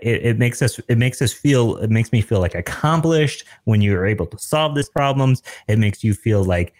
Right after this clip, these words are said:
really, uh, proud and all this stuff when you're able to come up with a really cool creative solution to something. But at the end of the day, I just have fun. Sometimes, uh, we mentioned this a couple episodes back, but, like,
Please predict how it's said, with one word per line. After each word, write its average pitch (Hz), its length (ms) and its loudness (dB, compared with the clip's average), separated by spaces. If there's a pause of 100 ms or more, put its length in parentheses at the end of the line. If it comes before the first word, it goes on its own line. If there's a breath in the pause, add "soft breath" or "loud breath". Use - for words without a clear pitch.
(140)
really, 107 580 2
uh, 76 160 -8
proud 151 540 -2
and 147 80 -2
all 139 120 -2
this 139 140 -2
stuff - 200 -2
when 117 100 4
you're 104 120 2
able 113 200 0
to 104 100 0
come 110 260 0
up 101 160 0
with 98 100 0
a 98 100 0
really 117 380 0
cool 117 260 2
creative 98 440 0
solution 131 460 0
to 123 40 2
something. 131 500 0 (280 loud breath)
But 139 80 2
at 135 80 0
the 160 80 2
end 175 100 2
of 156 60 0
the 143 80 0
day, 120 320 0 (260 loud breath)
I 131 60 -2
just 156 300 -2
have 127 320 0
fun. 110 340 0
Sometimes, 147 560 0 (340 soft breath)
uh, 110 180 2
we 123 140 2
mentioned 139 340 0
this 117 140 -2
a 110 60 0
couple 113 320 -4
episodes 107 480 -2
back, 104 360 -2
but, - 140 -4
like, 87 260 -4